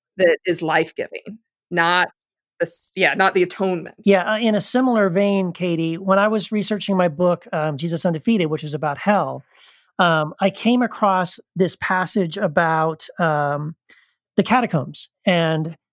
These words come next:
Speaker 2: how you have hundreds of years, right, of, of Christians in Rome who were burying their dead, um, under the city in these catacombs. Um, and, I mean, there's thousands, maybe, I don't know, hundreds of thousands of, of, um,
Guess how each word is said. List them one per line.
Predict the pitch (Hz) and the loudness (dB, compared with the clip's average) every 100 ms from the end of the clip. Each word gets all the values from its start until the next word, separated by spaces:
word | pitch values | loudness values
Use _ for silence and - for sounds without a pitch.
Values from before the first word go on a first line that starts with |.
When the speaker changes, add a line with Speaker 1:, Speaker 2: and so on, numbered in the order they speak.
| _ - | _ 0
Speaker 2:
how | 196 | 2
you | 196 | 4
have | 190 | 2
hundreds | - 277 269 202 | 2 2 4 2
of | 214 | 2
years, | 202 190 151 170 | 4 4 2 2
right, | 160 | 2
of, | 160 160 | 0 -2
of | 165 - | -4 -2
Christians | 226 214 - 208 202 175 | 0 0 2 2 2 2
in | 160 | 2
Rome | 180 185 185 165 | 4 4 2 0
who | 160 156 | 0 0
were | 156 147 143 - _ _ - | 0 0 -2 -6 _ _ -2
burying | 202 202 202 190 | 2 4 4 4
their | 180 | 2
dead, | 156 170 165 165 160 - 494 | 2 2 4 2 0 -6 -8
um, | 180 156 143 165 | -2 0 -2 2
under | 180 175 | 2 4
the | 175 | 2
city | 170 180 165 165 | 0 0 0 0
in | 151 | 0
these | 156 - | -2 -2
catacombs. | 170 156 - 143 143 - - 196 | 0 -2 -2 -4 -4 -8 -8 -4
Um, | 151 143 143 _ _ _ _ - | -4 -4 -8 _ _ _ _ 0
and, | 190 175 160 160 185 _ _ _ - | 2 4 2 -2 -4 _ _ _ 0
I | 220 | 2
mean, | 233 - 254 254 | 2 -4 -14 -2
there's | 190 214 180 | 2 2 0
thousands, | - 330 269 165 143 | 0 2 2 2 0
maybe, | 202 202 151 _ | 0 0 -2 _
I | 214 | 0
don't | 180 | 0
know, | 127 | 2
hundreds | 226 175 | 2 2
of | 165 | 0
thousands | 196 175 151 139 | 2 2 0 -2
of, | 143 208 | -2 0
of, | 160 139 | -2 -2
um, | 143 135 139 | -4 -4 -6